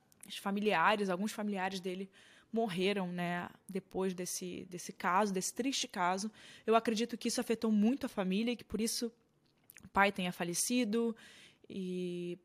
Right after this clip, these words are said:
porque é claro que tudo que acontece no emocional se expressa no físico. Então eu acho que o Lucas teve uma missão muito forte. E a principal foi expor o que tava acontecendo naqueles lugares e que a mensagem dele chegue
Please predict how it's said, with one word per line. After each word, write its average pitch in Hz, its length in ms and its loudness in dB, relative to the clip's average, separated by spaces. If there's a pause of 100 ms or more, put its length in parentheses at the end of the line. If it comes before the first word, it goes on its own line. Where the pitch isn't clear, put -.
porque - 220 -8
é 247 80 0
claro 233 340 0
que - 100 -20
tudo 240 260 -4
que 240 120 -4
acontece 196 420 -4
no 190 60 0
emocional 185 580 0
se - 120 -6
expressa 202 600 0 (520)
no 220 100 0
físico. 185 640 -2
Então 180 280 -4
eu 196 140 0
acho 190 280 -2
que 214 300 -4
o 214 60 2
Lucas 220 360 0
teve 220 160 0
uma 226 140 0
missão 208 480 -2 (540)
muito 262 260 0
forte. 165 500 2
E - 20 0
a 175 60 -2
principal 214 580 0
foi 214 200 -4
expor 202 560 -2
o 202 80 -10
que - 80 -16
tava 180 180 -2
acontecendo 190 480 -6
naqueles 185 320 -6
lugares 185 640 0 (520)
e 196 120 -6
que - 100 -8
a 214 60 0
mensagem 208 600 2
dele 190 300 2
chegue 190 600 -6